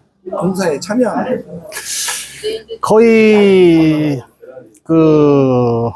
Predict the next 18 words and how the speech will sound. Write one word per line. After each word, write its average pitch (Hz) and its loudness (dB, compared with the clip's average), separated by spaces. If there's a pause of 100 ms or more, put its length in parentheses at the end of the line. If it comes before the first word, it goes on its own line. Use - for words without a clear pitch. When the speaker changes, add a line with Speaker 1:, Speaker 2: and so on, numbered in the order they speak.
(440)
Speaker 2:
휴일이나 202 4
그 127 -2
공휴일에 175 4
하면 151 2 (380)
사실상 156 -4
그 131 -2 (120)
전체적으로 160 -2
백 147 -4
프로 151 -2
다 127 -2
참석할 202 -2
수 - -4
있는데, 143 2 (560)
그 110 -6 (760)
일단 127 0
이게 120 0
행사라는 175 0
게 123 0